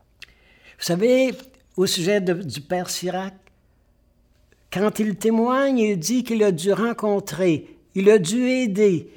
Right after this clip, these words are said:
il a dû, euh, ren-, vraiment accompagner à peu près quarante mille j-, enfants pour leur trouver, leur bâtir un, un orphelinat,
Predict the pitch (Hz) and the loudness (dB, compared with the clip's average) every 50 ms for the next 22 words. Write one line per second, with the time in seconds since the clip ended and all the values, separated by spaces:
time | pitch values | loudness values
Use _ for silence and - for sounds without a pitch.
0 | - _ _ - 180 202 208 214 214 190 156 143 185 247 262 262 262 254 226 - | -20 _ _ -4 -2 2 4 4 4 2 0 -2 -2 0 2 2 2 0 0 -2
1 | - - - _ - - - _ - 254 185 175 185 - 185 240 262 262 277 247 | -6 -14 -20 _ -20 -20 -20 _ -12 -6 -4 -2 -2 -2 0 0 0 0 0 -2
2 | - - - 269 262 247 196 - - 240 240 262 269 254 262 285 294 302 311 294 | -4 -8 -14 -18 -16 -14 -10 -6 -4 -2 0 0 0 0 0 0 0 0 0 0
3 | 240 - - - _ _ _ - 214 240 247 302 320 320 - - 277 247 233 226 | -2 -6 -10 -18 _ _ _ -4 -4 -2 0 0 -2 0 0 2 2 2 2 2
4 | 247 262 277 269 208 196 - 233 214 - 214 220 - - - - 262 277 247 220 | 0 0 0 0 0 0 0 -2 -2 -2 -2 -6 -6 -6 -6 -2 2 2 2 2
5 | 208 247 240 240 233 - - - - 170 165 185 202 214 214 220 226 214 208 196 | 2 0 -2 -2 -4 -6 -8 -6 -2 -2 0 2 2 4 2 2 2 -2 -6 -8
6 | 196 - - 156 135 127 185 269 - - 202 226 220 196 170 - - - - 196 | -10 -12 -12 -10 -8 -8 -8 -10 -6 0 2 4 4 4 2 -2 -6 -8 -4 -2
7 | 202 185 190 175 175 - - - _ _ _ - - _ - 185 196 196 185 180 | 0 0 0 -2 -4 -8 -12 -20 _ _ _ -20 -16 _ -4 0 2 2 2 2
8 | - - 185 180 170 170 160 180 180 180 180 180 175 170 151 170 165 180 175 175 | 0 -2 -2 -2 -2 0 4 6 6 6 6 6 4 2 2 2 2 2 2 2
9 | 147 175 175 175 175 175 - 185 180 170 170 170 180 214 - 208 165 170 160 160 | 2 4 4 4 2 0 -2 -2 0 0 0 0 -2 -4 -2 0 0 0 0 0
10 | - - - 165 151 143 151 143 143 135 139 147 131 | -4 -6 -8 -4 -2 0 0 2 2 2 0 0 -4